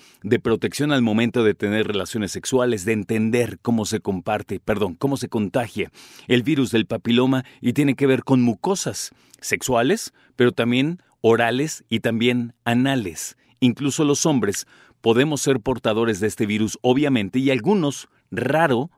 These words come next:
pero podrían presentar también casos de cáncer de pene. ¿Cómo se trata, doctora? Gracias por su tiempo. ¿Cómo se trata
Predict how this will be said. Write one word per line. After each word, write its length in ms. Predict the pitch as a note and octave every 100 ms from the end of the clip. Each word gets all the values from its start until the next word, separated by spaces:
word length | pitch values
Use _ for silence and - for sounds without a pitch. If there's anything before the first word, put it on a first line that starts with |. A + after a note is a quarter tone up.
| _ _ -
pero 200 | A#2+ G#2
podrían 340 | A#2 A2+ C3
presentar 460 | C3+ B2 A2 A#2+ -
también 340 | A#2+ A2 A2+
casos 400 | - C#3+ C#3 A#2+
de 100 | G2+
cáncer 520 | B2 A#2+ G2 A#2+ F#2+ - - _
de 240 | A2+ G#2+ G#2
pene. 420 | - G#2+ F2+ - _ _ -
¿Cómo 240 | B3 C4+
se 160 | - D#3
trata, 540 | F3 F3+ - D3 C#3
doctora? 680 | C3 C#3+ B2+ D#3 D3+ C#3 C#3
Gracias 340 | A2 C3+ C#3 B2+
por 160 | B2+
su 120 | A2
tiempo. 440 | C3+ C#3 A2 G#2+ G2+ _ _ _
¿Cómo 220 | G3 A3+
se 160 | G#3 D#3
trata 520 | - D#3+ D#3 D3 D#3